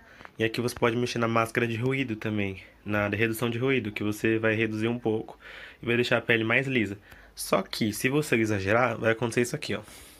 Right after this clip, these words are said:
A pele da modelo vai ficar o quê? Borrada, tá vendo? Vai ficar, tipo, sem definição alguma. Então, não faça isso.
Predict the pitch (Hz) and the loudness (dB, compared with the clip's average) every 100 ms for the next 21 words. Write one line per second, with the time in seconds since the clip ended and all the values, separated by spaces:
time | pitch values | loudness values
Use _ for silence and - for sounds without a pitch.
0 | - - - 113 104 107 104 104 107 101 | -18 -18 -10 -4 -2 0 0 2 0 0
1 | 101 127 120 101 - _ _ 107 104 - | 2 4 2 0 -8 _ _ -4 -2 2
2 | 113 113 95 104 117 131 135 113 98 110 | 2 2 -4 -4 -2 0 4 4 2 -4
3 | - 107 113 104 101 104 - 107 - - | -6 0 2 2 0 -4 -4 -4 -4 0
4 | 113 110 - - - - - - 117 123 | 0 0 -12 -20 -20 -20 -14 0 2 2
5 | 123 117 - 110 131 117 98 98 - - | 2 -2 0 -2 0 0 0 -2 -8 -6
6 | 101 - 101 104 113 - 113 131 110 - | -6 2 2 2 0 0 0 0 -2 -6
7 | - | -16